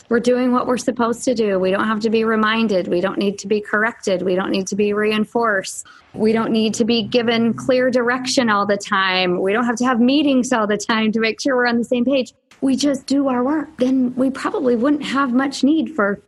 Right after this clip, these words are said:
bosses at all. In fact, a young entrepreneur I worked with several years ago, he was getting really frustrated during the building of the accountability chart because I was making him be very, very specific and focused. And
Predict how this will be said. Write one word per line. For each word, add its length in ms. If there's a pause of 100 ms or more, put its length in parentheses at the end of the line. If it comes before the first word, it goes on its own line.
(160)
bosses 520
at 140
all. 300 (280)
In 140
fact, 240
a 80
young 340
entrepreneur 540
I 80
worked 280
with 200
several 360
years 300
ago, 440 (240)
he 160
was 160
getting 300
really 220
frustrated 640
during 500
the 100
building 800 (180)
of 180
the 100
accountability 760
chart 380
because 280
I 80
was 160
making 340
him 240
be 240
very, 640
very 560
specific 680
and 300
focused. 600
And 260